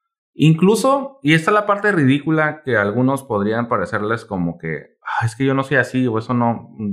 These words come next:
o sea, eso no, no se puede", ¿no? Y sí se puede, ¿no?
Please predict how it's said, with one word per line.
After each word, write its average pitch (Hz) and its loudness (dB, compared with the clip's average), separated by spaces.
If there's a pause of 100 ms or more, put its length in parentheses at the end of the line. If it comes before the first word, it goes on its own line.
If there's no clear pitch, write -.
(120)
o 95 -12
sea, 104 -6
eso 135 -2
no, 123 4
no 120 4
se 123 -2
puede", 123 4
¿no? 123 -2 (260)
Y 98 -14
sí - -20
se 104 -2
puede, 156 2
¿no? 127 -2